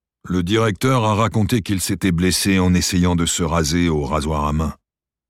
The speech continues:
Il avait une telle emprise sur le personnel que pas un professeur n'a remis le sujet sur la table. Kerning a été remplacé dans la semaine. Vous aviez vu le rasoir ? Non.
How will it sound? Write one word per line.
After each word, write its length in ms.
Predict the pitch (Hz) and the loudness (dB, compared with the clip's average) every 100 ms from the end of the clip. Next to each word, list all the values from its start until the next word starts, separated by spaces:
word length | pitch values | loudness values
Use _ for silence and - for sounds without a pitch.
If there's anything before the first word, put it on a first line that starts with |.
| _ _ _ _ _ _ _ _ _ _ | _ _ _ _ _ _ _ _ _ _
Il 140 | 82 80 | -4 -2
avait 240 | 80 82 | 0 2
une 140 | 78 73 | 0 0
telle 260 | 104 92 | 0 0
emprise 640 | 90 90 104 110 104 78 | 0 0 0 2 2 0
sur 240 | - - 85 | -2 -2 -2
le 80 | 78 | -2
personnel 580 | 95 85 98 107 113 | -2 0 2 2 0
que 240 | 92 92 82 | 0 0 0
pas 260 | - 98 | 0 2
un 80 | 101 | 2
professeur 560 | 85 95 98 87 101 92 | 0 0 0 0 0 2
n'a 120 | 90 | 2
remis 260 | 87 90 90 | 2 2 2
le 80 | |
sujet 300 | 82 - 80 | 0 -2 -2
sur 140 | 80 78 | -2 -2
la 100 | 80 | -4
table. 340 | 82 73 - - _ _ _ _ _ _ _ _ _ - - 65 | -4 -8 -10 -18 _ _ _ _ _ _ _ _ _ -18 -16 -12
Kerning 600 | - 76 82 85 92 82 62 - _ - - - - _ _ - | -6 -2 2 4 4 2 -2 -8 _ -20 -20 -20 -20 _ _ -6
a 120 | 80 | -4
été 240 | 76 - | -2 0
remplacé 460 | 82 80 73 76 78 | 0 0 -2 -2 -2
dans 120 | 76 | 0
la 120 | 76 | 0
semaine. 340 | 71 71 58 - _ _ _ _ _ _ _ _ _ _ _ _ _ _ _ - | -2 -6 -10 -12 _ _ _ _ _ _ _ _ _ _ _ _ _ _ _ -4
Vous 180 | 82 85 | 0 2
aviez 240 | 80 82 | 2 2
vu 140 | 85 | 2
le 80 | 123 | 2
rasoir ? 540 | 85 82 87 117 104 _ _ _ _ _ _ _ _ _ _ _ _ _ 87 | 0 0 0 0 -4 _ _ _ _ _ _ _ _ _ _ _ _ _ -2
Non. 260 | 85 82 | 0 -2